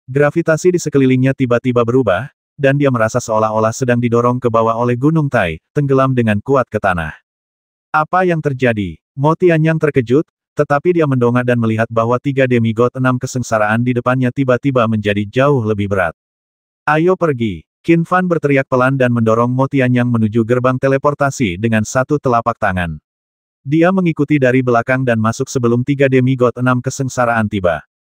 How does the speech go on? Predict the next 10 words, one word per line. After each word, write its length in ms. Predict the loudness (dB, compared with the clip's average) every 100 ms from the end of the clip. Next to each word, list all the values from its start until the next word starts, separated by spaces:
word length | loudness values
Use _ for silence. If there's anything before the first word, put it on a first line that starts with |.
| _ _ _ _ _
Pintu 240 | 0 2 4
lampu 320 | 4 2 0
menyala, 560 | 2 2 2 2 -2 -6 _ _
meninggalkan 560 | 0 2 2 2 0
kontestan 480 | 0 0 -2 -2 0
lain 240 | 2 0 0
yang 160 | 0 -2
terpana 340 | 0 0 0
di 140 | 0 0
lapangan, 480 | 0 0 0 -2